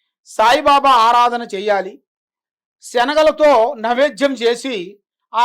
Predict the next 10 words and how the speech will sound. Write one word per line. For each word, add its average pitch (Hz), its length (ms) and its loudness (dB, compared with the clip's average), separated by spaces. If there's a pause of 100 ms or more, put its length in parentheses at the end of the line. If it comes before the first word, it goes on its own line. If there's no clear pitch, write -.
(140)
సాయిబాబాకి 277 720 0 (680)
నైవేద్యం 269 500 0 (100)
పెట్టి 220 280 -6 (580)
ఆ 214 100 -2 (120)
సాయిబాబాకి 269 640 0 (120)
ఆశీర్వాదం 254 600 -4
తీసుకునేట్టుగైతే 208 760 -10 (640)
మీ 214 100 -10 (140)
జీవితంలో 247 580 -8 (540)
అష్టకష్ట 277 440 -6